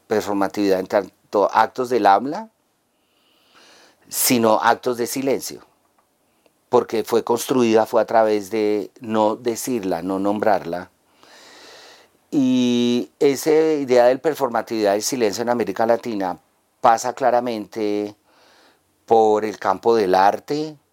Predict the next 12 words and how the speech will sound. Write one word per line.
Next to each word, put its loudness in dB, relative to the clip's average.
pero 2
también, 0
pues, -4
de 0
todas 2
las -2
organizaciones -2
de 2
la 4
vida 2
social, 0
digamos. -12